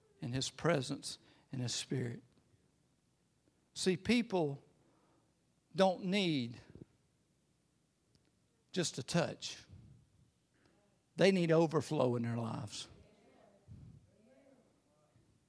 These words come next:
We need an outpouring of the Spirit of God that's gonna change somebody's life, that's gonna change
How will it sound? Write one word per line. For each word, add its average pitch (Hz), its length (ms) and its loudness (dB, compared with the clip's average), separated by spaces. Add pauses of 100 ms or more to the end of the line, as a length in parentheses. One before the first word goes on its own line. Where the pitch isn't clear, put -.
(880)
We 185 160 10
need 208 180 10
an 160 120 10
outpouring 160 680 6
of 139 100 6
the 131 100 0
Spirit 160 340 4
of 127 160 0
God 135 420 4 (840)
that's - 140 -2
gonna 151 200 4
change 139 640 2 (240)
somebody's 135 560 2
life, 123 460 -6 (1300)
that's - 180 0
gonna 151 200 6
change 127 840 2